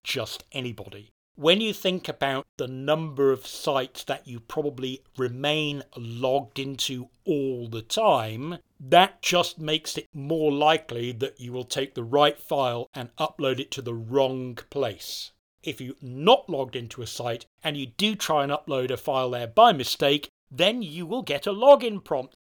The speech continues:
and you will protect you from yourself. It's a fantastically simple solution, but as you say, it's also outrageously unpopular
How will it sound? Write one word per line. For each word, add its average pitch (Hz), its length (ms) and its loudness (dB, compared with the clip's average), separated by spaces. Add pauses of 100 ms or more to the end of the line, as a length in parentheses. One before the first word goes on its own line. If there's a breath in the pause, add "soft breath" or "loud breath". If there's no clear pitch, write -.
(180)
and 143 200 -4
you 127 140 -8
will 123 120 -4
protect - 720 -8 (140)
you 151 500 -6
from 131 400 -6 (160)
yourself. 117 720 -10 (400)
It's - 200 -6
a 135 60 -4
fantastically 143 880 -6
simple 127 340 -8
solution, 123 580 -8 (320)
but 139 120 -8
as 147 200 2
you 151 80 -4
say, 139 440 0 (120)
it's 139 200 -8
also 147 460 -4
outrageously 143 920 4
unpopular 117 760 -6